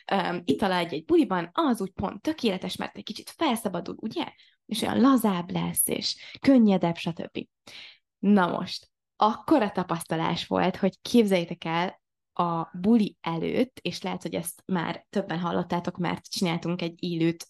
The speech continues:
egy élő bejelentkezést Instagramon, itt zárójel, aki még nem látta, annak óriási szeretettel küldjük, az Instánkon megtaláljátok, és ott pont meséltem erről, hogy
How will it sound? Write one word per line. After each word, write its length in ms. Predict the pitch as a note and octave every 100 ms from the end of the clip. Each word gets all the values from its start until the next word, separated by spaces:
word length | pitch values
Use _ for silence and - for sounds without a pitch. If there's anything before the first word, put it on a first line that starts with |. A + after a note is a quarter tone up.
| _
egy 160 | F#3
élő 200 | F3+ F3
bejelentkezést 680 | E3+ F3 E3 F3+ F3+ F#3 F3+
Instagramon, 580 | F3 E3 F#3 E3+ E3 F#3
itt 180 | - E3
zárójel, 340 | E3 - -
aki 180 | - F#3
még 100 | D#3+
nem 140 | - -
látta, 300 | - - G2+
annak 300 | - G#3+ _ -
óriási 480 | G#3 F#3+ F3+ F#3+
szeretettel 540 | F#3+ F#3 - G3 - G3
küldjük, 380 | - F#3+ A#3 B3 - - - _
az 140 | F#3+
Instánkon 400 | F3+ F3+ E3+ E3+
megtaláljátok, 580 | E3+ F3 F#3+ G3 G#3+ G#3+
és 140 | F#3 G3
ott 140 | F#3+
pont 340 | - A3+ A3
meséltem 500 | - F#3 - F3 F3
erről, 280 | F3 E3+ E3
hogy 180 | E3+ E3+